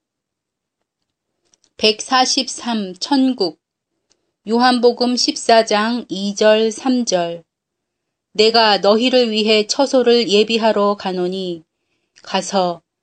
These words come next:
너희를 위해 처소를 예비하면 내가 다시 와서 너희를 내게로 받아들여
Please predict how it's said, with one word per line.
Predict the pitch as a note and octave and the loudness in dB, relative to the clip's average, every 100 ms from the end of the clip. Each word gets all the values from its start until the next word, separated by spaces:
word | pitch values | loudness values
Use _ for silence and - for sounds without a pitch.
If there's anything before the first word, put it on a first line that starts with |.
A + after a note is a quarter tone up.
| _ _ - | _ _ 0
너희를 | G3+ A#3 A#3+ B3 A#3 | 4 4 4 4 4
위해 | G#3+ A3 A3 G#3+ G#3+ | 2 4 4 4 0
처소를 | - C#4+ C#4+ B3 B3 A3+ | 0 2 4 4 4 4
예비하면 | G3+ G#3 A3+ G#3+ F#3 F#3+ F#3+ F3 D#3+ _ _ _ _ _ | 2 2 0 -2 -4 -4 -4 -6 -12 _ _ _ _ _
내가 | - G3 G3 F#3+ G3 G#3 | -4 0 2 4 4 0
다시 | - A3 - | -2 0 2
와서 | B3+ A#3 A3+ A3+ A3+ | 4 4 4 4 4
너희를 | F#3 G3+ G#3+ G#3 G3+ F3+ E3+ _ _ _ _ | 2 0 0 0 0 -2 -8 _ _ _ _
내게로 | - G3 G#3 A3 G#3+ | -2 0 4 4 4
받아들여 | G3+ G3+ G#3+ G#3+ F#3+ F3+ F#3 F3 | 4 0 0 0 0 -2 0 -2